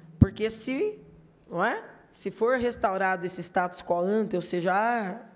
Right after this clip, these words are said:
sessão de segunda foi totalmente ilegal, ela não aconteceu. E tudo que dela resultou também não surtirá efeito. Enquanto isso não acontece, sim, é legal que a gente continue debatendo. Sim, é legal a reuni-, a sessão de hoje.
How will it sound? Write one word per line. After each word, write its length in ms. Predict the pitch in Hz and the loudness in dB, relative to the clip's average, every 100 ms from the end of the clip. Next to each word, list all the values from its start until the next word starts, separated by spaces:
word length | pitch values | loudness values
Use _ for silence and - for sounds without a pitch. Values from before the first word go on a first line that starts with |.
| _ _ | _ _
sessão 400 | - 214 - 202 | -8 -6 -2 -2
de 80 | 196 | -2
segunda 560 | - 190 185 196 180 175 | -2 -2 -2 0 0 0
foi 220 | 190 190 | -2 -4
totalmente 580 | 190 240 214 190 190 190 | -2 -2 -2 -4 -6 -4
ilegal, 480 | 175 170 202 233 - | -2 0 0 -2 -2
ela 120 | 254 | -2
não 80 | 196 | -2
aconteceu. 500 | 226 226 - 170 165 - _ | -2 -4 -6 -6 -6 -14 _
E 80 | 202 | -6
tudo 320 | - 311 311 | -2 -2 0
que 120 | 311 220 | -2 0
dela 280 | 226 226 | 0 2
resultou 640 | 220 214 196 208 202 202 214 | 0 0 0 -4 -2 -2 -2
também 340 | - 233 196 | -4 -6 -6
não 120 | 202 | -8
surtirá 420 | 190 208 208 196 214 | -6 -8 -4 -2 -4
efeito. 540 | - 147 131 - - _ _ _ _ _ _ _ _ - - _ _ - | -6 -10 -12 -14 -18 _ _ _ _ _ _ _ _ -20 -20 _ _ -2
Enquanto 500 | 330 320 381 330 302 | 0 0 -2 0 -2
isso 180 | - | -2
não 220 | 240 277 302 | 0 2 0
acontece, 840 | 262 202 185 240 240 - - 196 - _ | 0 -2 0 0 0 -2 -8 -10 -16 _
sim, 560 | - - 359 247 170 185 - _ - | -14 -2 0 0 -4 -8 -18 _ -2
é 160 | 208 196 | 0 2
legal 460 | 247 208 202 220 | 0 2 0 0
que 140 | 233 311 | -2 -6
a 20 | |
gente 260 | 269 269 | -4 -6
continue 480 | - 285 277 294 294 | -4 -6 -6 -8 -6
debatendo. 540 | 294 302 415 277 233 214 | -4 -4 -2 -2 0 0
Sim, 400 | - 262 277 240 | -2 -2 -2 0
é 40 | |
legal 420 | 220 190 196 208 | 0 2 2 2
a 40 | 220 | -2
reuni-, 220 | 214 208 | -4 -4
a 80 | - | -4
sessão 400 | 202 190 196 202 | -6 -4 -6 -4
de 100 | 262 | 0
hoje. 400 | 294 311 - | 2 2 0